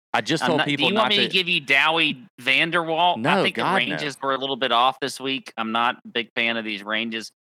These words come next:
Speaker 2: I don't really feel like a hundred fifty to one guy's gonna win. So if you wanna go, go ahead.
Speaker 1: Oh, I do.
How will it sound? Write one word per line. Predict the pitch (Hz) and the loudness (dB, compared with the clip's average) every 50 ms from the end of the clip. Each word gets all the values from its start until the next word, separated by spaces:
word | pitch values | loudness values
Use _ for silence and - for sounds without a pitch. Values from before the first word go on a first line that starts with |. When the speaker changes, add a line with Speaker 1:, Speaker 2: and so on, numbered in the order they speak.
| _ _ | _ _
Speaker 2:
I | - 131 | -2 0
don't | 139 160 160 156 | 0 0 0 -2
really | 156 143 139 131 | -4 -4 -4 -4
feel | - - 135 127 | -4 -2 -2 -2
like | 123 117 - | -2 -2 -2
a | 113 110 | -4 -4
hundred | 120 117 117 113 107 101 - | -4 -2 -2 -4 -4 -6 -6
fifty | - 120 107 - 113 107 | -6 -6 -4 -4 -6 -6
to | 107 104 | -6 -6
one | 104 107 104 104 101 | -6 -6 -6 -6 -6
guy's | 95 101 98 98 101 95 - | -4 -2 0 0 -2 -4 -6
gonna | - 98 95 | -8 -10 -10
win. | 92 98 101 101 104 107 107 104 | -10 -10 -8 -8 -6 -8 -8 -10
So | - - 101 95 92 90 90 98 - _ - | -10 -10 -8 -6 -6 -6 -8 -12 -16 _ -18
if | 101 - - | -18 -12 -6
you | 110 110 110 | -6 -4 -4
wanna | 110 107 104 95 | -4 -4 -6 -4
go, | 101 101 101 98 92 | -2 -2 -2 -2 -4
go | - - 98 | -6 -10 -12
ahead. | 92 90 - - - _ _ _ _ _ _ _ _ _ _ - | -12 -12 -14 -16 -16 _ _ _ _ _ _ _ _ _ _ -4
Speaker 1:
Oh, | 95 104 98 82 | -2 -2 0 0
I | 82 95 | 0 -2
do. | 85 87 78 80 | -2 -2 -6 -6